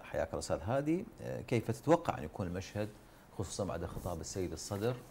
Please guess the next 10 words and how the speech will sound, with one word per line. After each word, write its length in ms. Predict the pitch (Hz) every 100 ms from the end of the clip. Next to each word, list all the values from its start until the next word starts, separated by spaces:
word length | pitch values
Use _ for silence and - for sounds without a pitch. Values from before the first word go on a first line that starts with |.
| - 90
بغلق 1080 | 85 85 85 - - 80 80 - - 101 123 -
باب 200 | 92 85
التفاهمات 840 | 80 87 82 78 80 82 82 85 80 82 78 78 76 - - - - -
والمباحثات 1400 | 82 80 - - - 127 117 101 85 95 - 92 87 87 90
واللي 240 | 82 82
كان 260 | - 98 87
من 100 | 85
الممكن 400 | 101 127 123 98
أن 160 | 110
يسهم 380 | 147 - 139